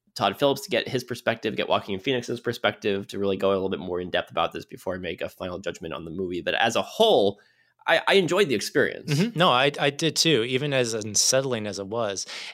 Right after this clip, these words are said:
Speaker 2: and even just as, uh, problematic I found some stuff, it did leave an impression on me.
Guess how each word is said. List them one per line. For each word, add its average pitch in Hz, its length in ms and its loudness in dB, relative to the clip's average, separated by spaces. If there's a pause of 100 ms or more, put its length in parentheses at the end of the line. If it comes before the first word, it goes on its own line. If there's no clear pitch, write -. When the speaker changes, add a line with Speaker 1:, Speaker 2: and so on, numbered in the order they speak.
Speaker 2:
and 123 120 -4
even 123 280 -4
just 120 280 -2
as, 110 280 -2
uh, 101 160 -4 (320)
problematic 113 460 -2
I 95 80 -4
found 104 260 -4
some 95 100 -10
stuff, - 260 -2 (460)
it 151 380 -4
did 156 340 0
leave 143 180 0
an 143 60 -2
impression 123 420 0
on 87 160 -10
me. - 220 -12